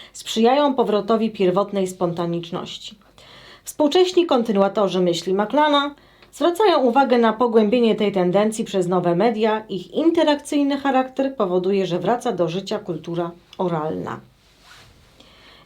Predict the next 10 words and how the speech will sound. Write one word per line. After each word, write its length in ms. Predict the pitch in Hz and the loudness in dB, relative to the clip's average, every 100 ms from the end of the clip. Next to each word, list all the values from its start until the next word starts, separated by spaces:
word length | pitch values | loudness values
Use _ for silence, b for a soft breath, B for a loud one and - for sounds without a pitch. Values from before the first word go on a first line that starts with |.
| b | b
I 180 | 247 233 | -2 -2
pojęcie 560 | - 214 254 302 269 | 0 2 2 2 0
kultura 460 | 233 190 190 262 - | -2 -2 0 0 2
oralna 560 | 196 185 175 175 202 226 | 0 2 2 2 0 0
od 80 | |
razu 240 | 202 240 226 | 0 0 -2
jest 180 | 208 180 | -2 -4
wytłumaczone 680 | 220 220 208 196 226 202 | -6 -4 -4 -2 -2 -2
pod 240 | 180 185 - | -2 -6 -8
spodem, 580 | - 220 165 175 226 | -4 -2 0 -2 -4